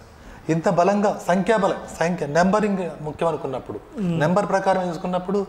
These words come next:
Speaker 1: మేము నాలుగవ స్థానంలో ఉన్నాం. ఆర్థికంగా చూసుకున్నప్పుడు అదో స్థానంలో ఉండొచ్చు.
Speaker 2: మ్మ్.
Speaker 1: అయితే ఇవాళ మీడియా, ప్రసార సాధనాలు ఎప్పుడన్నా మా మీద దృష్టి పెడుతున్నాయా? మరి వీళ్ళు ఇలా గెలిచారు, ఇలా చేశారు, ఇట్లాంటి వాళ్ళకు కూడా మనం కొంత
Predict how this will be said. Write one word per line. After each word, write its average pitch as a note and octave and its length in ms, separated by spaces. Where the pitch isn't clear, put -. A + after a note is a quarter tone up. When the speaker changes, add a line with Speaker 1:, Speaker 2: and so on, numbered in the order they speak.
Speaker 1:
మేము D#3 120
నాలుగవ D#3 300
స్థానంలో A#2+ 400
ఉన్నాం. G#2+ 200
ఆర్థికంగా D#3 520
చూసుకున్నప్పుడు D3 640
అదో C#3 160
స్థానంలో D3 360
ఉండొచ్చు. A2+ 380
Speaker 2:
మ్మ్. F#3+ 200
Speaker 1:
అయితే D3 420
ఇవాళ C#3 280
మీడియా, C3 460
ప్రసార D#3+ 280
సాధనాలు C#3 540
ఎప్పుడన్నా C#3+ 540
మా B2+ 140
మీద C3 80
దృష్టి B2+ 220
పెడుతున్నాయా? C#3 440
మరి C3+ 120
వీళ్ళు C3 220
ఇలా B2 120
గెలిచారు, C3+ 460
ఇలా B2 160
చేశారు, C3+ 480
ఇట్లాంటి C#3 320
వాళ్ళకు D3+ 260
కూడా E3+ 180
మనం D3+ 200
కొంత C3+ 400